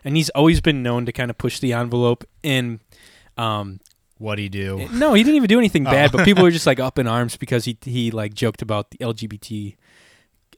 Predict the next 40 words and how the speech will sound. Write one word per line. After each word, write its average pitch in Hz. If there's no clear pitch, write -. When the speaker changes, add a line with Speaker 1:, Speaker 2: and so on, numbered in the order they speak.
Speaker 1:
Q 117
plus -
community 110
and 107
all 110
that 110
stuff, 113
and 123
just, 127
he 196
just, 247
he's 170
a 151
comedian, 117
obviously, 98
so 135
he's 143
Speaker 2:
Yeah. -
Speaker 1:
kinda, 147
he's 185
poking 196
fun 139
at 135
people 123
that 113
people 117
are 107
too 110
afraid 104
to 98
poke -
fun 98
at 92
in 208
a 175
fun 151
way, 113
though. 85
Speaker 2:
Yeah, 107
comedians, 180